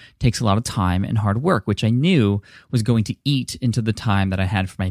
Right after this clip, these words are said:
business and the energy that I had. But now, after experiencing parenthood for over three years, nearly four years now, I can definitely say that having kids has helped my business grow.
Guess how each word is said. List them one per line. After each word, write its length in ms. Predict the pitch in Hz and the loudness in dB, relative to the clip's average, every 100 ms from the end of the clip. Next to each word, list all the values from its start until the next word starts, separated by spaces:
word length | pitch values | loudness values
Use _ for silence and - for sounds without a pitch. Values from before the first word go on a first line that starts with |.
| 95 | -2
business 500 | 151 123 104 101 - - | 0 0 0 -2 -4 -4
and 300 | 98 95 101 | -2 -2 -2
the 160 | 104 | -4
energy 380 | 123 139 107 104 | 0 0 2 0
that 100 | 87 | -2
I 80 | 82 | -2
had. 300 | 92 82 - - - - _ _ - | -4 -6 -10 -16 -20 -20 _ _ 0
But 320 | 107 95 - _ - | 2 2 -2 _ -4
now, 420 | 123 127 180 208 | 0 2 2 2
after 320 | 170 143 - 117 | 0 0 -2 -2
experiencing 640 | - - 135 139 135 110 | -4 -4 0 2 0 -2
parenthood 500 | - 131 139 117 104 | -2 -2 0 0 -2
for 140 | - | 0
over 200 | 104 107 | 0 0
three 280 | 101 123 123 | -2 0 2
years, 320 | 117 113 101 | 2 2 0
nearly 320 | 110 107 104 98 | 0 0 0 -2
four 380 | - - 117 | -4 0 2
years 280 | 107 120 117 | 2 2 0
now, 280 | 101 92 95 - - - - | 0 0 -2 -8 -20 -14 -4
I 140 | 127 | -2
can 200 | 147 156 | 2 2
definitely 440 | 139 151 185 175 | 2 2 0 0
say 320 | 151 - 123 107 | 0 2 2 4
that 240 | 101 85 - | 2 -2 -6
having 420 | - 131 165 170 | -2 0 2 0
kids 420 | - 143 131 - | 2 2 0 -4
has 260 | 120 117 113 | 0 0 0
helped 640 | - - - 135 - - - _ _ - | -4 -4 -2 -2 -4 -12 -16 _ _ 0
my 160 | 110 | 0
business 480 | 101 107 95 104 - | 4 2 2 0 0
grow. 380 | - 104 - | -2 -4 -4